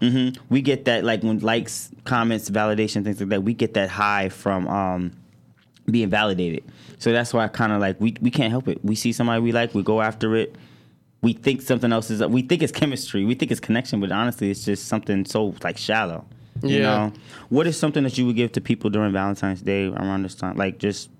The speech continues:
Speaker 1: to make it through? Especially the single, you know, I wanna say the single women, but, like, just people that's really, like, down right now,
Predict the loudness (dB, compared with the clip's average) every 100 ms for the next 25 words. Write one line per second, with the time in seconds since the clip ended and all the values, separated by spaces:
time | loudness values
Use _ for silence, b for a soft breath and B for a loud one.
0 | -6 -2 0 -2 -2 -2 -2 -2 -2 -2
1 | -4 -16 -20 _ -10 -6 -2 -2 -2 -4
2 | -2 0 0 -2 0 0 2 0 0 -2
3 | -2 -2 0 0 0 0 -2 -2 -4 -2
4 | 0 0 0 0 0 0 0 0 0 -2
5 | -2 -4 -8